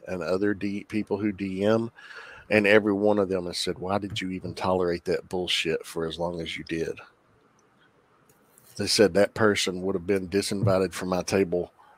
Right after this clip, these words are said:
after two sessions of that. <coughs>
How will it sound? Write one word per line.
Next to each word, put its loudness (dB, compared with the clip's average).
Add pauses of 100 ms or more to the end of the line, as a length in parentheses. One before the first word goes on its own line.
(120)
after 0
two 0
sessions 0
of -12
that. -4 (1500)
<coughs> 6